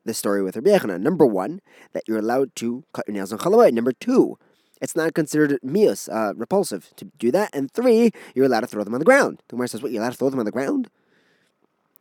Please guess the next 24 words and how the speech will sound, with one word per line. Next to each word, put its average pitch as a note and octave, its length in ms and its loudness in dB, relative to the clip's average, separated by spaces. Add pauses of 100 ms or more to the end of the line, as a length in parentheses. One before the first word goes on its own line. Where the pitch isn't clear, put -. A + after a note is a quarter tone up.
(100)
There E3+ 160 4
are E3+ 40 6
three G#3+ 260 -4
levels F3 540 8
of D#3 160 0
people E3+ 260 0
who D#3+ 80 2
deal D3 260 6
with C#3 200 6
their C3 160 6
nails. A#2+ 580 0 (320)
A C3 100 2
tzaddik F#3+ 480 4
buries G#2 340 2
them. G2 280 -6 (320)
A C#3 120 2
chassid F3+ 440 6
burns G#2+ 320 0
them. G#3+ 300 -4 (560)
This - 60 -20
could C#3+ 120 -8
be A2+ 60 -6
Kabbalistic G2 460 -8
things. F#2 260 -12